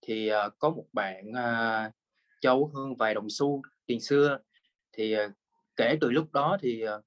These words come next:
đột nhiên ở trong cái lòng mình nó có một cái niềm mà say mê với những cái thứ đồ xưa cũ, bắt đầu từ những cái đồng xu,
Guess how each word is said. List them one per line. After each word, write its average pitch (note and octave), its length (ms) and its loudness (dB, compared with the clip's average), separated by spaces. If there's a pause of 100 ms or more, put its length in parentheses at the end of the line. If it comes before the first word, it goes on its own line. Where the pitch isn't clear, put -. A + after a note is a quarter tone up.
đột B2 200 2
nhiên D#3 160 4
ở E3 100 0
trong D3+ 160 2
cái E3+ 80 2
lòng C3 220 2
mình B2+ 120 -4 (180)
nó F3 80 -2
có F#3 120 2
một D#3 120 0
cái F#3+ 100 -2
niềm B2 280 -2
mà A#2 160 -2
say D#3 260 4
mê D#3+ 260 6
với F#3 160 4
những B3+ 140 -2
cái F#3+ 160 -4
thứ G#3 100 -6
đồ B2 180 2
xưa D3+ 280 0
cũ, C3+ 380 -2 (260)
bắt - 140 -2 (120)
đầu C3 300 0
từ C3+ 60 -4
những B2+ 320 -6
cái F#3+ 100 -2
đồng A#2+ 240 -2
xu, D#3+ 360 2